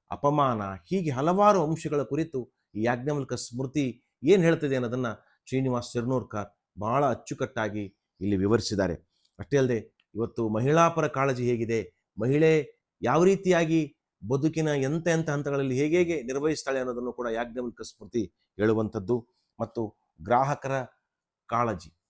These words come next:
ಇವತ್ತು ಗ್ರಾಹಕ ನ್ಯಾಯಾಲಯ, ನ್ಯಾಯಾಲಯಗಳಿವೆ, ಆದರೆ ಯಾಜ್ಞವಲ್ಕರು ತಮ್ಮ ಸ್ಮೃತಿಯಲ್ಲಿಯೇ ಈ ಗ್ರಾಹಕರ ಪರ ಕಾಳಜಿಯನ್ನ ವ್ಯಕ್ತಪಡಿಸ್ತಕ್ಕಂಥದ್ದು.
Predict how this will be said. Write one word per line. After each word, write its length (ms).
ಇವತ್ತು 200
ಗ್ರಾಹಕ 400
ನ್ಯಾಯಾಲಯ, 500
ನ್ಯಾಯಾಲಯಗಳಿವೆ, 1080
ಆದರೆ 580
ಯಾಜ್ಞವಲ್ಕರು 920
ತಮ್ಮ 140
ಸ್ಮೃತಿಯಲ್ಲಿಯೇ 1080
ಈ 140
ಗ್ರಾಹಕರ 500
ಪರ 220
ಕಾಳಜಿಯನ್ನ 520
ವ್ಯಕ್ತಪಡಿಸ್ತಕ್ಕಂಥದ್ದು. 1400